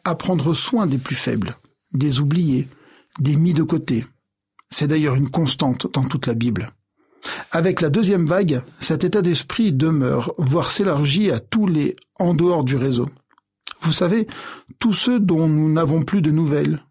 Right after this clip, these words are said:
ou seulement par personne interposée, car ils n'apparaissent pas sur Facebook, Insta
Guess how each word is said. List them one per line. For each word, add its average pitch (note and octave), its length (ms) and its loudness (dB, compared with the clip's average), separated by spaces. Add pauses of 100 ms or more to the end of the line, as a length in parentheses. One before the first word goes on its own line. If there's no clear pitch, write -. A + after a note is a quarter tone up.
(140)
ou F3 140 2
seulement E3+ 520 2
par - 180 -4
personne D3+ 380 0
interposée, C3+ 680 -2 (480)
car D3 180 0
ils D3 100 2
n'apparaissent C#3 460 -2
pas - 200 -2
sur C3+ 220 -4
Facebook, C3 600 -4 (160)
Insta C3 520 -2